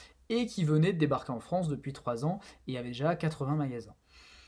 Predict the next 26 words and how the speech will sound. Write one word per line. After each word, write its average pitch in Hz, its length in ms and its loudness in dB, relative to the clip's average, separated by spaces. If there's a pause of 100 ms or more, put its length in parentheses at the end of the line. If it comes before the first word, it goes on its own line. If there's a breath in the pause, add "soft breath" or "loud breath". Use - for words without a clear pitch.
(280 loud breath)
Au 233 100 12
salon 208 220 8
de 196 40 8
la 180 80 8
franchise, 160 600 0
ça - 320 4
match, 170 580 4
je, 135 220 0
euh, 127 600 4
j'accroche 123 380 -6
bien 160 100 2
avec 160 100 0
le 151 60 4
franchiseur, 139 600 -4
j'adore 139 400 0
le 143 80 2
concept, 135 560 -8 (300 loud breath)
je 131 80 -12
dis 127 120 -4
allez 120 140 -6
c'est 117 140 -8
ça 190 180 0
qu'il 160 140 -4
faut 135 80 -6
que 123 100 -10
j'ouvre, 202 320 -2